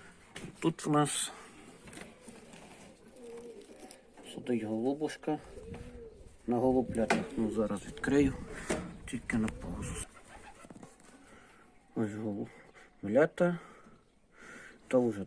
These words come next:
двоє. Подивимося, як вони будуть жити і ще далі.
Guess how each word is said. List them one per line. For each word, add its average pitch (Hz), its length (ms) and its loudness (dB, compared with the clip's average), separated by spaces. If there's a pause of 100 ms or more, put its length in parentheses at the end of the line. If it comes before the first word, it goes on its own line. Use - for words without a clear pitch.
двоє. 151 400 10 (1120)
Подивимося, 113 720 2 (580)
як 120 240 4
вони 113 160 6
будуть - 400 -4 (200)
жити 123 460 2
і - 80 -6
ще 120 220 2
далі. 110 240 6